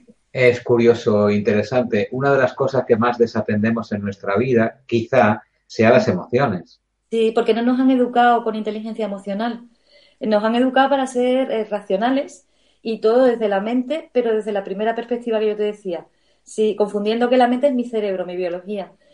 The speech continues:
Speaker 2: Y no nos educan, ¿eh? Es una pena. Y entonces, claro, nos castran las emociones. Y a la hora de saber gestionarlas, y ya no gestionarlas, identificarlas, que esa es otra, porque nosotros en los talleres le decimos, "A ver, ¿qué es lo que siente?". Y a lo mejor te dice,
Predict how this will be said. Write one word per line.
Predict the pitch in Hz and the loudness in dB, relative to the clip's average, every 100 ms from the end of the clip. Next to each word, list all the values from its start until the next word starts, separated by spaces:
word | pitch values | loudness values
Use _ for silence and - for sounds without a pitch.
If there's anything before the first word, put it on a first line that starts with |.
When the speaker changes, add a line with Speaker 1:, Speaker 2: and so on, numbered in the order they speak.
| _ - | _ -8
Speaker 2:
Y | 208 | -4
no | 220 240 | -2 0
nos | 285 | 2
educan, | 269 269 - 208 | 2 0 -2 -2
¿eh? | 254 | -2
Es | 247 | -4
una | 233 240 | -2 0
pena. | 247 262 294 - _ _ _ - | 2 0 -2 -8 _ _ _ -8
Y | 240 233 220 | -4 2 4
entonces, | 196 214 240 | 4 2 2
claro, | 254 269 | 2 2
nos | 226 202 | 0 -4
castran | - 208 254 254 | -4 -6 -4 -4
las | 277 | -2
emociones. | 247 196 - 240 262 196 - _ _ - | -4 -6 -4 -2 -2 -6 -14 _ _ -2
Y | 220 | 2
a | 202 | 4
la | 202 | 4
hora | 208 240 | 2 0
de | 247 | -2
saber | 254 254 247 254 | -6 -6 -6 -6
gestionarlas, | 254 254 240 240 277 254 202 - | -8 -8 -6 -4 -4 -4 -6 -6
y | 190 190 196 | -8 -8 -6
ya | 240 | -6
no | 302 | -4
gestionarlas, | 311 240 240 247 - | -4 -4 -2 -2 -4
identificarlas, | 220 196 185 190 - 180 233 311 262 - _ _ _ _ _ | -6 -6 -8 -10 -10 -4 -4 -4 -8 -10 _ _ _ _ _
que | - | -8
esa | 214 | -6
es | 220 | 0
otra, | 269 262 262 | 0 0 0
porque | 208 | -2
nosotros | 196 196 226 | -6 -8 -6
en | 233 | -6
los | 226 | -2
talleres | 220 240 254 254 - - | -2 0 -2 -6 -20 -10
le | - 220 | 0 0
decimos, | 214 202 196 | 2 0 0
"A | |
ver, | 262 | 0
¿qué | 269 | -2
es | 294 | -4
lo | 302 | -4
que | 311 | -6
siente?". | - 220 | -6 -2
Y | 196 | -2
a | |
lo | 196 | -4
mejor | 208 | -6
te | 196 | -6
dice, | 196 190 170 | -6 -6 -8